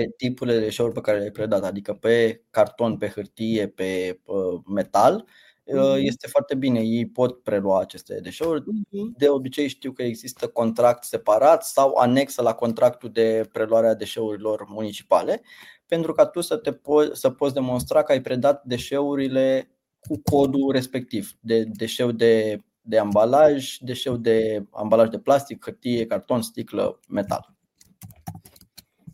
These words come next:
Speaker 1: Mulțumim frumos. O altă întrebare, uh, din partea lui Carmen. Firma de producție ambalaje lemn.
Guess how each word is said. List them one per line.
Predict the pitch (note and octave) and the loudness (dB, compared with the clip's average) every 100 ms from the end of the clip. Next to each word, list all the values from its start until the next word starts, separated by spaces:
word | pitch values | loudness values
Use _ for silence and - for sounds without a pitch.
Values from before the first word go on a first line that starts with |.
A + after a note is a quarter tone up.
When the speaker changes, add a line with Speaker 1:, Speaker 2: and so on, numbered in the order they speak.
| _ - _ _ _ - - _ _ _ | _ -20 _ _ _ -20 -20 _ _ _
Speaker 1:
Mulțumim | C4 A#3 A#3+ C4 | -6 -4 0 -2
frumos. | B3 A3+ G#3+ A#3 C#4 C#4 | -2 -4 -4 -2 -2 -2
O | B3+ | 0
altă | B3 C4 C4 B3+ B3+ B3+ | 0 0 0 2 4 2
întrebare, | A#3+ A#3+ A#3 G#3+ B3 B3+ B3+ B3 B3 B3 - | 2 -2 -2 0 2 4 4 4 2 -2 -4
uh, | A3+ A3+ A3+ A3+ | -2 0 0 0
din | A3 A#3 | 0 0
partea | A3+ A3 G#3+ | 0 0 -2
lui | G3+ | -4
Carmen. | G3 A#3+ B3+ B3+ B3+ B3 | -2 0 0 0 0 -2
Firma | A#3 - C4 C#4 B3 A#3 | -4 -6 0 2 2 0
de | A3 | 0
producție | A3 G#3+ B3 - A#3+ | 0 0 -2 0 2
ambalaje | A3+ G#3 G#3+ A3+ B3+ A#3 A#3+ | 2 4 4 6 4 4 4
lemn. | A#3 A#3 F3 D#3+ D#3+ | 6 6 6 2 -8